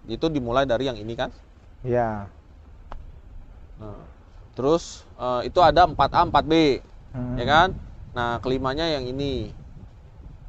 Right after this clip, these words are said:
Speaker 2: Oh.
Speaker 1: Oke?
Speaker 2: Iya.
Speaker 1: Itu ada lima A, lima B.
Speaker 2: B.
Speaker 1: B.
Speaker 2: Kanan, kiri dan kanan.
Speaker 1: Ya.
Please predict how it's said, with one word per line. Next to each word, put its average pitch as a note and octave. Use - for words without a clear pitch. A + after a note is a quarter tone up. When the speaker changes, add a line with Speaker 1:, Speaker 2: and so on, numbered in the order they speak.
Speaker 2:
Oh. C3+
Speaker 1:
Oke? E3
Speaker 2:
Iya. C3+
Speaker 1:
Itu G#3
ada D#3+
lima C3+
A, E3+
lima F3+
B. C#3
Speaker 2:
B. -
Speaker 1:
B. G#2+
Speaker 2:
Kanan, C3
kiri C#3+
dan D3+
kanan. D#3
Speaker 1:
Ya. A#2